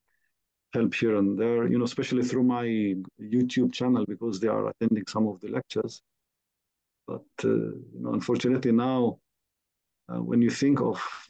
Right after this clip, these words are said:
of the situation in Gaza, I, I just think of, I hope that they will just survive and they will, they will pass this difficult, uh, stage of their life, of history.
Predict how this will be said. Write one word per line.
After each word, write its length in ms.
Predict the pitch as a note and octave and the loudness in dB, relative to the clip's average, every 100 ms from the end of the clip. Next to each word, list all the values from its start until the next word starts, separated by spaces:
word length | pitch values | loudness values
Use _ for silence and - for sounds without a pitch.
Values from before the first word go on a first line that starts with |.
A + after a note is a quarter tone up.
| C#3+ | -16
of 120 | F#2+ - - | -14 -16 -12
the 60 | F#2+ | -12
situation 440 | - A2+ B2 B2+ | -6 -2 0 2
in 60 | A2 | 0
Gaza, 360 | B2+ C#3 A#2+ | 0 -2 -2
I, 260 | G#2 G#2+ G#2+ - - | 0 0 -2 -4 -8
I 60 | A2+ | -4
just 300 | B2+ B2+ - | -4 -2 2
think 200 | B2 - | 2 2
of, 200 | - - - - _ _ _ _ _ _ _ _ _ _ _ | -4 -10 -16 -20 _ _ _ _ _ _ _ _ _ _ _
I 120 | A#2 A#2 | -10 -4
hope 200 | B2+ B2+ | -2 0
that 180 | B2 | -2
they 140 | B2 B2 | 0 2
will 260 | A2+ A2 G2 | 4 2 0
just 260 | A#2+ - | -4 -4
survive 460 | - A2 G#2+ A2 G#2+ | -4 -2 -2 -2 -2
and 180 | G2+ G2+ | -2 0
they 140 | A2 | 2
will, 500 | G#2+ A2 G#2 G2+ G2 - | 2 2 0 -2 -6 -4
they 160 | G#2+ | -2
will 240 | G#2 G#2+ F#2+ F2+ - | -2 -4 -6 -10 -8
pass 260 | A2 G#2+ - | -4 -4 -4
this 520 | A2 G2 - - - - _ _ _ | -4 -4 -6 -10 -12 -18 _ _ _
difficult, 520 | A#2+ - - A2+ G#2 F#2+ - | -4 0 0 0 -2 -2 -2
uh, 520 | G#2+ G#2 - - - - _ - | 0 0 -2 -4 -8 -14 _ -14
stage 420 | - A#2 G#2+ - | -2 2 2 0
of 180 | - - | -6 -2
their 260 | A2 G#2 F#2+ - - | 0 0 -4 -10 -10
life, 360 | G#2 G#2 - - | -4 -4 -4 -10
of 100 | - _ F2 | -20 _ -10
history. 520 | - - G#2+ G2+ F#2+ | -10 -2 2 2 0